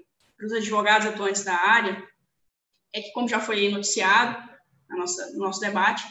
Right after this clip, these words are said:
é que existem outras possibilidades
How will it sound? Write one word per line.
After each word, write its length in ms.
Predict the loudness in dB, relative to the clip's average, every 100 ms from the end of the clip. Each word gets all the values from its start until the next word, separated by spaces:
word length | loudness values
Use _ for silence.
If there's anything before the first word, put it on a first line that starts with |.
| -16 _
é 80 | -6
que 200 | 4 6
existem 720 | 6 4 0 0 0 -2 -6 0
outras 880 | 4 6 6 6 2 -2 -2 -6 -4
possibilidades 960 | -4 -2 -4 -6 -4 2 4 4 2